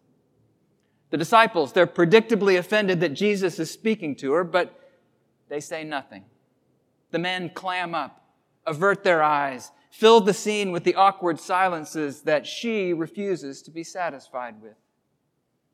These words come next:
The woman, once again in contrast, leaves her jar at the well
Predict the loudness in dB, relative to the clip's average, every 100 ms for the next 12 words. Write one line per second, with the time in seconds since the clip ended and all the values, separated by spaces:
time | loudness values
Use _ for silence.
0 | _ _ _ -10 -4 -2 -2 -6 -10 _
1 | _ _ _ _ _ _ -12 -12 -8 -6
2 | -6 -6 -8 -6 -6 -8 -16 -16 _ _
3 | _ _ _ _ _ -6 -4 -4 -6 -8
4 | -2 0 0 -4 -10 -6 -2 -2 -4 -8